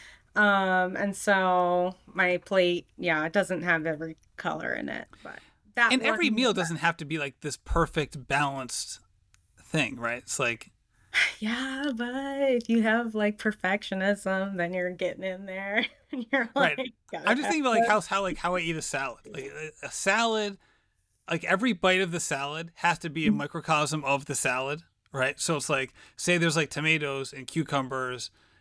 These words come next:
Speaker 2: and lettuce and
Speaker 1: Mm-hmm.
Speaker 2: peppers, right? So then every bite has to be like, "Get my pepper, get my cucumber, get my tomato, get my lettuce."
Speaker 1: Yeah.
Speaker 2: Put it in, right? It's not just like, "All right, this is a lettuce bite.
Speaker 1: Yeah.
Speaker 2: This is a pe-,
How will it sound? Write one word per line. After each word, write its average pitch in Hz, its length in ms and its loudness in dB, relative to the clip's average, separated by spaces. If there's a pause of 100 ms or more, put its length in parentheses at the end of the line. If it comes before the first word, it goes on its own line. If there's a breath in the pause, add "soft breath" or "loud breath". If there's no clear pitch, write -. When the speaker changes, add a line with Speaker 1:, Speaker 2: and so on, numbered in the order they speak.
(180 soft breath)
Speaker 2:
and 165 160 -10
lettuce 208 760 2
and 165 400 0
Speaker 1:
Mm-hmm. 202 60 0
Speaker 2:
peppers, - 360 -4
right? 131 180 -8
So 160 120 -8
then 147 120 -6
every 180 280 0
bite 165 320 2
has 131 180 -4
to 135 80 -8
be 131 60 -10
like, 127 280 -12
"Get 131 120 -14
my 123 100 -14
pepper, 139 540 -6
get - 200 -12
my 123 160 -12
cucumber, 123 680 -6
get 135 120 -10
my 120 100 -10
tomato, 131 640 -6
get 127 100 -8
my 120 120 -6
lettuce." 127 380 0 (300 loud breath)
Speaker 1:
Yeah. 202 220 4 (340)
Speaker 2:
Put 165 120 0
it 160 120 -2
in, 127 200 -6
right? 147 220 2
It's - 100 -14
not 202 160 2
just 175 120 -4
like, 180 120 0
"All 196 60 2
right, 185 120 4
this 175 140 0
is 185 60 -2
a 175 60 -2
lettuce 175 320 2
bite. 135 280 -6 (640)
Speaker 1:
Yeah. 247 180 4
Speaker 2:
This 254 100 4
is 165 60 -2
a 165 100 0
pe-, 180 140 -6